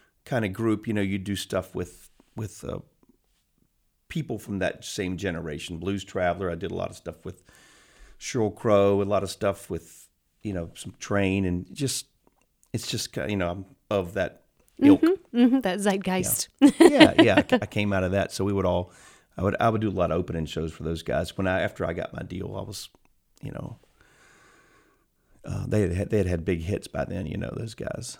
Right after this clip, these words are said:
Speaker 2: Well,
Speaker 1: So
Speaker 2: touring that much, what has been one of your most memorable performances?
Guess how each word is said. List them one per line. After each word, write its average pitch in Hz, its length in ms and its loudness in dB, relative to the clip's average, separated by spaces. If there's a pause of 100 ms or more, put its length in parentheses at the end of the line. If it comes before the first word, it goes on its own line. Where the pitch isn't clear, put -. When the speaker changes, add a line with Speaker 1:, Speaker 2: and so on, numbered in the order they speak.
(140)
Speaker 2:
Well, 214 120 2
Speaker 1:
So - 120 -6
Speaker 2:
touring 302 260 4
that 214 140 2
much, 190 200 -4
what 208 120 2
has 240 120 0
been 220 160 4
one 214 120 2
of 208 100 0
your 214 120 2
most 196 460 -2
memorable 196 540 2
performances? 170 1080 0